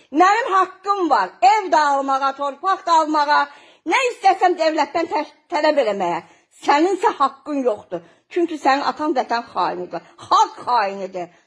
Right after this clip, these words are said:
Sənin atan Azərbaycan xainidir. Azərbaycan şəhidlərini satan, erməni Azərbaycan əskərlərini tutub əsir verən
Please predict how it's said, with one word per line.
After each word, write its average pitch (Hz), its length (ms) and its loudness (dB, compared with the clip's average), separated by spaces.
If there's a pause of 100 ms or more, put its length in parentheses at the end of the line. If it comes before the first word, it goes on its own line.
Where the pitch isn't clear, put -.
(140)
Sənin 403 320 2
atan 359 300 0 (340)
Azərbaycan 339 720 2
xainidir. 240 640 0 (320)
Azərbaycan 359 640 2
şəhidlərini 339 640 0
satan, 294 400 -4 (440)
erməni 381 460 2 (120)
Azərbaycan 359 580 -2
əskərlərini 330 540 -2
tutub 330 260 -2
əsir 359 320 2
verən 339 260 4